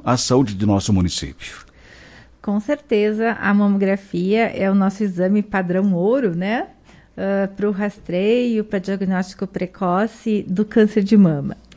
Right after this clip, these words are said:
Speaker 2: Com isso, ele ganhou essa semana tão especial desde
Speaker 1: Hum.
Speaker 2: dois mil e oito, né? E o sus, ele oferece todo esse, esse tratamento, todo esse exame, esse rastreio, diagnóstico precoce,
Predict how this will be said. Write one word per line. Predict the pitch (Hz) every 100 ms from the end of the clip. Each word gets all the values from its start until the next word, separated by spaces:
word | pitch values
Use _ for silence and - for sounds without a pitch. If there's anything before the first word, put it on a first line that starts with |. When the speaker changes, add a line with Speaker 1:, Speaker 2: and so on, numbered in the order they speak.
| - - - -
Speaker 2:
Com | 220 214
isso, | 214 269 349
ele | 262
ganhou | 208 208 208
essa | 220
semana | 233 214 196 196 226
tão | 220 196
especial | 208 - 185 - 175 180 240
desde | 208 196 196
Speaker 1:
Hum. | 185
Speaker 2:
dois | 185 185
mil | 185 180
e | 175
oito, | 165 170 285 - 302
né? | 240 214 339 381 -
E | 208 220 240 254 262 269 269 269 277 - - -
o | 254
sus, | 269 - 269 339 - - -
ele | 226 247
oferece | 302 302 285 208 202 202 -
todo | - 220 214
esse, | 277 277 294 269 269 254 254 247 - - - -
esse | 214 214
tratamento, | 226 220 220 208 190 190 226 240
todo | - 202
esse | 233 -
exame, | 233 196 175 185 226 226
esse | 214 202
rastreio, | 175 175 - 175 196 226 196
diagnóstico | 190 190 185 185 190 -
precoce, | 190 185 185 196 190 220 -